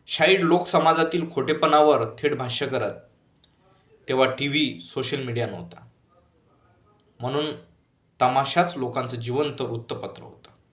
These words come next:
लावणी हे केवळ नृत्य, नृत्य नव्हतं, ती होती शब्दाची ताकद. लक्षात घ्या, लावणी ही एकेकाळी राजकीय प्रश्नावर सुद्धा भाष्य करत होती आणि ती महिलांचं मनोगत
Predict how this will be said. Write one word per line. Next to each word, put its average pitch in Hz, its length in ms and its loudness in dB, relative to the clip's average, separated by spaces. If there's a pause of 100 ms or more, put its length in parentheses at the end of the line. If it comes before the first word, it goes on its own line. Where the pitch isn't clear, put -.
(1200)
लावणी 151 240 4
हे 208 100 0
केवळ 196 240 4
नृत्य, 160 440 -4 (100)
नृत्य 156 360 -2
नव्हतं, 131 420 0 (640)
ती 156 60 -2
होती 143 220 -2
शब्दाची 123 480 -6 (140)
ताकद. 87 280 -4 (1040)
लक्षात 123 300 0
घ्या, 113 260 -6 (880)
लावणी 143 340 6
ही 196 340 0
एकेकाळी 165 480 2
राजकीय - 380 0
प्रश्नावर 139 540 -2
सुद्धा - 340 -4
भाष्य 117 340 -8
करत - 300 -14
होती - 240 -20 (1300)
आणि 123 220 -4 (100)
ती 143 60 2
महिलांचं 131 560 -4
मनोगत 127 500 -2